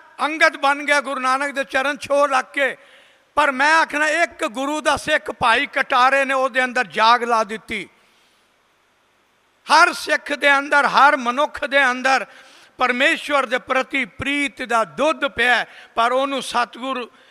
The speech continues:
ਸੰਤ, ਕੋਈ ਯੋਗੀ, ਕੋਈ ਪਹੁੰਚਿਆ ਹੋਇਆ ਫਕੀਰ ਉਹਦੇ ਅੰਦਰ ਬਸ ਇੱਕ ਬੂੰਦ ਜਾਗ ਦੀ ਲਾ ਦੇ,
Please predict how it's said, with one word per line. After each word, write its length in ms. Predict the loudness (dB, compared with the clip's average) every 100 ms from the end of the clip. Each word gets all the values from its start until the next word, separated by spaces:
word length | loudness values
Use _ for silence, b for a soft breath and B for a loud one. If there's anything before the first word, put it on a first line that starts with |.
| b
ਸੰਤ, 720 | -10 0 2 2 0 -2 -2 -6 b b b
ਕੋਈ 340 | -8 0 2 4
ਯੋਗੀ, 600 | 2 2 2 2 -2 -2
ਕੋਈ 260 | 0 0
ਪਹੁੰਚਿਆ 640 | 0 -2 -2 -4 0 4 4
ਹੋਇਆ 360 | 2 0 0 -4 -10 -4
ਫਕੀਰ 480 | -4 -4 -4 -4 -6 B B -6
ਉਹਦੇ 320 | -4 -2 -4
ਅੰਦਰ 220 | -4 -6
ਬਸ 240 | -6 -8
ਇੱਕ 320 | -4 -4 -4 -10
ਬੂੰਦ 500 | -12 -10 -8 -8 -10
ਜਾਗ 440 | -4 -2 0 0
ਦੀ 260 | -4 -8 -8
ਲਾ 220 | -6 -6
ਦੇ, 300 | -4 -6